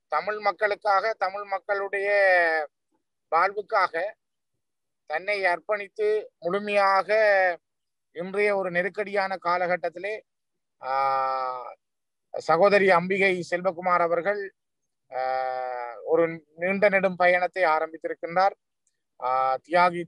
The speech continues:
திலீபன் அண்ணா அவர்களுடைய வழியை தொடர்ந்து, தியாகி அன்னை பூவதி அம்மா அவர்களை தொடர்ந்து, இன்று பிரித்தானியாவின் நகர பகுதியிலே,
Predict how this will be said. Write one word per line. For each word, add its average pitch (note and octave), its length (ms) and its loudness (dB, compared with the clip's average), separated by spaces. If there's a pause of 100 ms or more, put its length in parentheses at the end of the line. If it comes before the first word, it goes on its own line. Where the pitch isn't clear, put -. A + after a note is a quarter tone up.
திலீபன் F#3+ 280 -6
அண்ணா F#3 220 0
அவர்களுடைய E3+ 580 0
வழியை D#3+ 340 -4
தொடர்ந்து, E3+ 580 -4 (520)
தியாகி E3+ 400 2
அன்னை F3 240 -2
பூவதி F#3 360 -4
அம்மா E3+ 260 0
அவர்களை E3 380 -2
தொடர்ந்து, D#3+ 580 -6 (440)
இன்று F3+ 540 2
பிரித்தானியாவின் F#3+ 760 2
நகர F3+ 300 2
பகுதியிலே, F3 680 -4